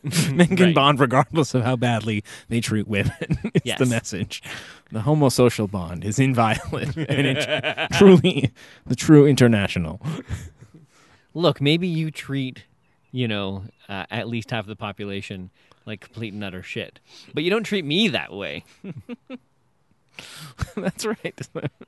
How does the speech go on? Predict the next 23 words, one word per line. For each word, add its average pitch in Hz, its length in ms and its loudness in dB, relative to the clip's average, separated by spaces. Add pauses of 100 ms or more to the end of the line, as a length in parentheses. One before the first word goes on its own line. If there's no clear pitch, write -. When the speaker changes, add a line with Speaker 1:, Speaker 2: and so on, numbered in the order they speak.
(100)
Speaker 2:
We 143 260 4
can 165 220 2
still 139 180 2
be 123 140 2
friends. 98 600 -4 (880)
Speaker 1:
Yeah. - 160 -20 (2000)
So - 120 -8
I 143 40 -4
think 175 100 -2
it's 170 80 0
trying 135 220 2
to 131 40 2
make 120 200 2
some 123 160 2
point 110 240 0
about 101 180 0
tolerance, 104 540 0
but - 180 -6
it's, - 320 -6 (420)
<laughs> - 160 2 (1900)
it's 170 180 2
confusing. 147 1160 2
<laughs> - 40 -20